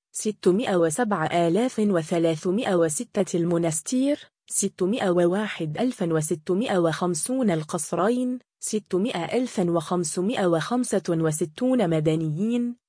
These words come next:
خمسمائة وتسعة وثلاثون ألفا وسبعمائة وتسعة عشر القيروان، أربعمائة وأربعة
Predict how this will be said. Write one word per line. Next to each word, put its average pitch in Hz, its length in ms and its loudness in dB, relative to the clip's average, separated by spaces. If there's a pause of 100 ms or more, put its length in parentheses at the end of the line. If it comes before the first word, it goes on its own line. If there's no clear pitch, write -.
(120)
خمسمائة 208 640 0
وتسعة 202 680 0
وثلاثون 175 880 0
ألفا 208 480 0
وسبعمائة 165 760 0
وتسعة 175 600 0
عشر 175 440 0
القيروان، 175 960 0 (300)
أربعمائة 190 680 2
وأربعة 180 600 0